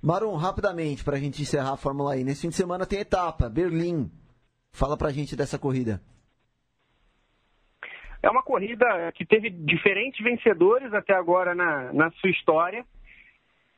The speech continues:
Speaker 2: O Lucas de Graça é alguém que sempre andou muito bem, né? Foi, foi, fez três pódios,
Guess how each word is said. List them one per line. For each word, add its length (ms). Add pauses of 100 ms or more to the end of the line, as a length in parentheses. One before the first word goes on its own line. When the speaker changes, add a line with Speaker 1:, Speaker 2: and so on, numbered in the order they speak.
(260)
Speaker 2:
O 240
Lucas 260
de 80
Graça 320
é 180
alguém 340
que 180
sempre 240
andou 140
muito 240
bem, 340 (140)
né? 280 (160)
Foi, 180
foi, 360 (420)
fez 240
três 280
pódios, 520